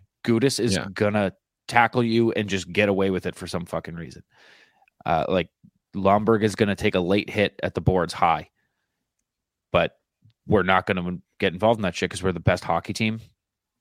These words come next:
Speaker 1: uh,
Speaker 2: Yes.
Speaker 1: in the history of the league. So how about we just score more goals? Uh, but that does lead me to a very, very fun little point here. Um, I don't know if you know this, but Radko Gudas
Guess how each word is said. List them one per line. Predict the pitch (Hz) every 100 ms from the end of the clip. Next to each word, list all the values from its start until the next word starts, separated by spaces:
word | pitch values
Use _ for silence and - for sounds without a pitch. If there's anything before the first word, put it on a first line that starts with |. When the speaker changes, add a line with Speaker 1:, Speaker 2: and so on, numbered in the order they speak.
| - 104
Speaker 1:
uh, | 107
Speaker 2:
Yes. | 104
Speaker 1:
in |
the | 107
history | 113 - 127
of | 123
the | 113
league. | 127 131 - _ -
So | - 95
how | 107
about | 107
we | 104
just | 104 95
score | - 104 101
more | 95
goals? | 85 87 55 - - _ _ _ _ _ _ -
Uh, | 82 82 76 - _ _ _ _ _ _ _ _ _ _ _ _ _
but | 123 123
that | 120 -
does | 180 165
lead | 113 110
me | 117
to | 104
a | 107
very, | 113 139 135 131
very | 107 135 127 120 -
fun | - 123 113
little | 110 104 98 - _ _ -
point | 117 104 - _
here. | - 80 73 - _ _ _ _ _ _ -
Um, | 92 87 87 85 _
I | 123
don't | 190
know | 185
if | 110
you | 123
know | 117
this, | 98 87 - _ _ _ _ _ _ _ _ _ _ _ _
but | - -
Radko | 107 131 165 120
Gudas | 98 98 131 -